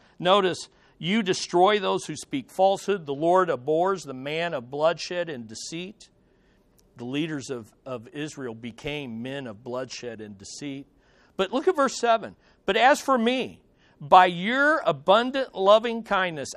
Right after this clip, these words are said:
I will enter your house. At your holy temple, I will bow in reverence for you." That's Anna.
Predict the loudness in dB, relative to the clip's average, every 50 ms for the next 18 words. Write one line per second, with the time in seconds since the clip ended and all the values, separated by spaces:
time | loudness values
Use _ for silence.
0 | _ 4 4 6 6 4 4 4 4 2 2 -2 _ -4 -2 -2 -4 -4 -4 -4
1 | -4 -4 -2 0 0 0 0 -2 0 0 0 0 0 -4 -6 _ -20 -20 -20 _
2 | _ 2 6 6 6 4 2 -6 -6 -4 -2 -2 -2 2 2 2 2 2 -2 -6
3 | -6 -6 -6 -6 -6 -2 -2 -2 -2 -2 _ -2 2 2 2 2 2 0 -2 -2
4 | -2 -2 -6 -8 _ -4 -2 0 0 2 2 0 0 -4 -6 -8 -8 -8 -10 -10
5 | -4 -2 -2 -2 -2 -4 -12 -12 -12 -18 -20 _ -8 -8 -6 -6 -6 -6 -6 -4
6 | -2 -2 -2 -2 -4 -8 -12 -12 _ -12 -10 -8 -8 -8 -10 -12 -14 -16